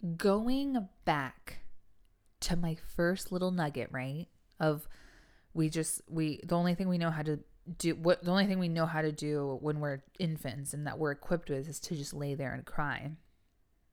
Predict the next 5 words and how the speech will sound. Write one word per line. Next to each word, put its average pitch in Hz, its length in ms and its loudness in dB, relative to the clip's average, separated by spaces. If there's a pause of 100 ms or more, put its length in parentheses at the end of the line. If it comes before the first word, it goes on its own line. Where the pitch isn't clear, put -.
(960)
Everything 214 640 4
else 175 320 0
we 151 160 0
learn, 151 760 4 (1800)
and 180 540 2